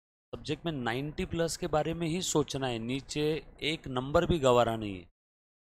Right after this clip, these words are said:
उसी हिसाब से पढ़ना है, उसी हिसाब से पढ़ा रहा हूँ। और आप लोग घर पे रिवाइज करोगे और जो भी डाउट आया, आप है ना कोई भी डाउट पूछ सकते हो। जैसे आप लोग आज यहाँ से घर जा रहे हो तो आपने बस का टिकट लिया, सर वो टिकट क्या एंट्री रहेगी? जब एक बार हम लोग जर्नल एंट्री स्टार्ट कर देंगे ना, तो फिर आपने वो भी पूछना है कि सर ये मैंने टिकट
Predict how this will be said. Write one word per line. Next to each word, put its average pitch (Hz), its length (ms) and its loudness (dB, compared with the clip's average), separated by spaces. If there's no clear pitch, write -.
उसी 156 220 4
हिसाब 165 320 0
से 170 140 -2
पढ़ना 170 320 -2
है, 185 140 -4
उसी 135 240 4
हिसाब 160 280 0
से - 160 -8
पढ़ा 117 280 0
रहा 98 100 0
हूँ। - 260 -10
और 127 120 4
आप 127 160 0
लोग 151 160 -4
घर 113 120 -2
पे 151 140 -6
रिवाइज 143 320 -2
करोगे 156 340 2
और 160 180 2
जो 135 200 8
भी 190 180 6
डाउट 127 320 8
आया, 92 240 -4
आप 156 120 4
है 185 60 2
ना 202 80 -2
कोई 202 160 4
भी 202 100 0
डाउट 151 240 4
पूछ 117 140 2
सकते - 280 -10
हो। 101 40 -14
जैसे - 300 -6
आप 123 160 0
लोग 120 200 2
आज 113 160 2
यहाँ 113 180 -4
से 170 140 -6
घर 147 180 0
जा 101 160 0
रहे 90 140 -2
हो 90 100 -2
तो - 420 -4
आपने 135 160 -2
बस 117 220 0
का 170 100 -2
टिकट 165 400 -8
लिया, 98 340 -2
सर - 520 -16
वो 165 80 -4
टिकट 160 240 -10
क्या - 400 -10
एंट्री 156 300 -4
रहेगी? 143 340 -4
जब 143 200 -2
एक 143 140 0
बार 151 120 4
हम 135 120 -4
लोग 143 140 2
जर्नल 123 300 0
एंट्री 147 260 -4
स्टार्ट 151 300 -2
कर 165 160 -4
देंगे 190 220 -4
ना, 202 120 -6
तो - 520 -10
फिर 165 120 2
आपने 160 220 0
वो 175 140 6
भी 175 120 2
पूछना 151 260 2
है 113 60 -4
कि 120 100 -10
सर 165 180 -6
ये 170 80 -4
मैंने 165 180 -6
टिकट 147 240 -10